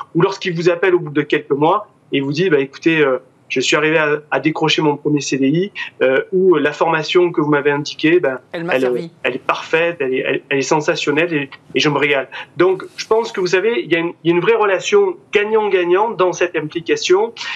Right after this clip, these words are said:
Speaker 1: et, euh, les entreprises aujourd'hui l'ont compris, l'ont compris. On, on parle de responsabilité sociale, on sait que ces implications se trouvent également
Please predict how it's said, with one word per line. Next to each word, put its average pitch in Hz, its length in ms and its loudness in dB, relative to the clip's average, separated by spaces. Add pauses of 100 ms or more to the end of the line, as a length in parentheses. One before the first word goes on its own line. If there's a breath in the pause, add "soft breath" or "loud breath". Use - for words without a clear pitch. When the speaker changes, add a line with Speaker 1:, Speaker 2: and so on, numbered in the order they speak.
(180 loud breath)
Speaker 1:
et, 170 180 2
euh, 160 180 2
les 165 200 2
entreprises 185 480 0
aujourd'hui 151 380 0
l'ont 143 160 0
compris, 185 460 -2 (360 loud breath)
l'ont 143 160 2
compris. 185 560 2
On, 151 240 0
on 135 100 0
parle 156 160 0
de 151 80 -2
responsabilité 147 720 -2
sociale, 180 640 0 (340 loud breath)
on 143 60 2
sait 175 200 2
que 160 280 2
ces 143 240 -4
implications 156 560 0
se 151 120 -4
trouvent 143 240 -2
également 147 460 0